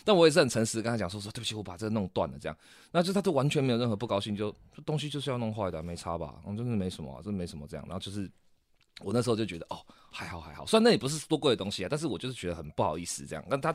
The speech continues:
真的就是，你知道，你完全分得出来，你真的把一个人东西弄坏的时候，他是有一点点不高兴，然后很不高兴，还是你其实是真的分得出来的。他是真的是完全就是古井平波，就是，哦，完全没事啊，这样。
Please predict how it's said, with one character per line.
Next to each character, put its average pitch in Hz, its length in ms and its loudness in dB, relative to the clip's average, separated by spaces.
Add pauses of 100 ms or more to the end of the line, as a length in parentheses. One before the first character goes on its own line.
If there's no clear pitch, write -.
真 165 180 2
的 135 100 2
就 110 80 -6
是， 120 220 -6 (300)
你 117 80 -2
知 131 40 2
道， 175 60 10
你 131 140 4
完 127 160 4
全 139 140 2
分 135 140 2
得 131 80 0
出 120 200 -4
来， 98 80 4
你 92 140 -4
真 151 220 2
的 151 100 4
把 92 180 0
一 98 40 -4
个 98 100 -2
人 98 120 0
东 104 120 -4
西 110 100 -4
弄 104 200 0
坏 98 140 0
的 85 80 -2
时 - 160 -10
候， 90 140 -6 (360)
他 175 80 2
是 190 120 2
有 160 120 8
一 202 40 8
点 220 80 4
点 139 100 6
不 151 80 -2
高 170 180 6
兴， 156 300 2
然 104 100 0
后 127 300 4
很 131 320 0
不 202 100 0
高 214 160 8
兴， 180 220 2
还 127 80 4
是 120 80 2
你 107 60 2
其 113 120 -2
实 180 120 0
是 170 40 -2
真 175 160 6
的 156 60 6
分 143 100 4
得 117 60 2
出 113 140 -4
来 82 140 0
的。 76 100 -8
他 - 180 0
是 190 80 -2
真 185 100 2
的 151 80 4
是 147 80 0
完 143 160 2
全 127 160 0
就 117 60 -2
是 127 60 -2
古 113 200 -6
井 87 260 -4
平 90 280 -8
波， 92 220 -4
就 92 100 -8
是， 98 60 -8
哦， 90 180 -6
完 85 160 -8
全 87 100 -8
没 80 140 -8
事 82 180 -12
啊， 78 120 -10
这 - 80 -14
样。 - 80 -20